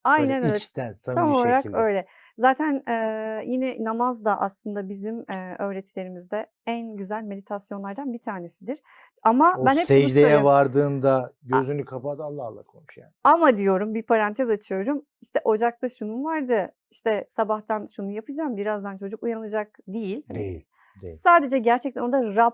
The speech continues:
Speaker 1: ile buluşmak. Yani orada Allah dediğinde alnını gerçekten secdeye koyduğunda Yaradan'la bir teslimiyet ve o Yaradan'ı içinde hissetmek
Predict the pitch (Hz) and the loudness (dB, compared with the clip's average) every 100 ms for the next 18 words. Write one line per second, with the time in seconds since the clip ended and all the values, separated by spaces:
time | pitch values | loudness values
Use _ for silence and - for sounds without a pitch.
0 | _ - 190 180 175 170 - 175 175 202 | _ -12 -8 -8 -10 -12 -12 -10 -10 -8
1 | 208 208 208 202 - 202 190 196 196 220 | -8 -8 -8 -6 -2 -2 0 -6 -6 -8
2 | 226 220 233 - 208 208 208 196 208 214 | -8 -8 -6 -4 -4 -6 -10 -8 -8 -8
3 | 196 - 175 175 185 175 190 202 214 208 | -12 -8 -10 -8 -8 -8 -8 -10 -8 -8
4 | 185 185 185 208 294 - - _ 196 190 | -8 -10 -6 -4 -4 -10 -20 _ -4 2
5 | 214 226 220 233 233 202 190 208 208 214 | 4 4 4 0 -2 -8 -8 -12 -8 -8
6 | 214 233 240 254 285 - - 240 220 226 | -8 -10 -6 -4 -4 -4 -2 0 0 0
7 | 233 247 269 247 262 254 233 - 226 226 | 0 0 -4 -4 -4 -4 -6 -4 -4 -2
8 | 233 220 | -6 -6